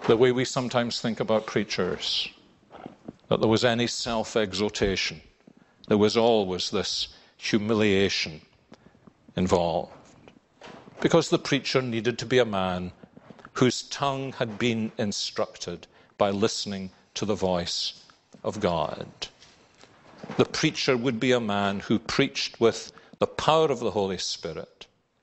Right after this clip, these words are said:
so long as, as John Owen would later say,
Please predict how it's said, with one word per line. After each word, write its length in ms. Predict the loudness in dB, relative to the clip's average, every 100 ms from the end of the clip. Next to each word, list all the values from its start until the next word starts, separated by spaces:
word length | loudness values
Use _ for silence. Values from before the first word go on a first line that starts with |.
| _ _ -14
so 320 | -8 0 0
long 440 | 2 4 4 2 -2
as, 360 | -4 -4 -2
as 140 | -2 -2
John 380 | 0 2 2 4
Owen 360 | 4 4 0
would 180 | -4 -2
later 260 | -2 -2 -4
say, 480 | -4 -8 -10 -12